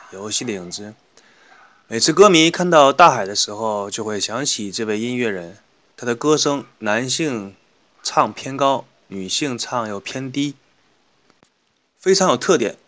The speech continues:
他的音乐创作风格多变，被称为音乐界的魔术师。这个人就是张雨生。提起张雨生，让我想起有一次在坐火车，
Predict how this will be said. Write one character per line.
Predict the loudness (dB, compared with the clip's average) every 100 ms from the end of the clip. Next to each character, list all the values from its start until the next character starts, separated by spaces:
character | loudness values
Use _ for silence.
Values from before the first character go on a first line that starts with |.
| _ -6
他 | -2
的 |
音 | 2 2
乐 | 2
创 | 0 -4 -4 -2
作 | -2 -2 -4
风 | -8 -6 -2
格 | 0
多 | 0
变， | -2 -6 _ _ _
被 | -12
称 | -10 -8 -8
为 | -8 -12
音 | -6 -4 -2
乐 | -2 -2
界 | -4 -8
的 |
魔 | -10 -12 -12
术 | -10 -10
师。 | -10 -12 -16 _ -20 -20 -20 -6
这 | 0
个 | 2
人 | 2 2
就 | -2
是 | -2 -6 -6 -2
张 | 0 0
雨 | -4
生。 | -8 -10 -14 _ _ _ _ _ _ _
提 | -4
起 | 0
张 | 6 6 6
雨 |
生， | 0 0 2 0 -2 _ -2
让 | 0 0
我 | -2
想 | -6
起 | -8 -8 -6
有 | -6
一 | -6
次 | -6 -6
在 | -4 -4 -4
坐 | -6
火 | -6 -10
车， | -8 -8 -10